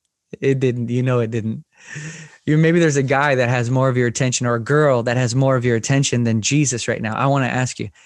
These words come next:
did they bleed for you? They did not bleed for you. <laughs> And that, and not only that,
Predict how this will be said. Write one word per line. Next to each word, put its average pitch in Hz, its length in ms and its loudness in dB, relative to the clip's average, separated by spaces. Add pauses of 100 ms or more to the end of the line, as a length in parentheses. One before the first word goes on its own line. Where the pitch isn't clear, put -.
(640)
did 135 140 2
they 143 120 4
bleed 135 300 2
for - 120 -6
you? 113 180 -6 (640)
They 135 140 2
did 135 140 2
not 117 140 -2
bleed 113 180 -2
for - 120 -4
you. 117 140 0
<laughs> - 60 -10 (1400)
And 180 680 2
that, 170 240 2
and 170 160 4
not 185 140 6
only 185 180 4
that, 160 240 2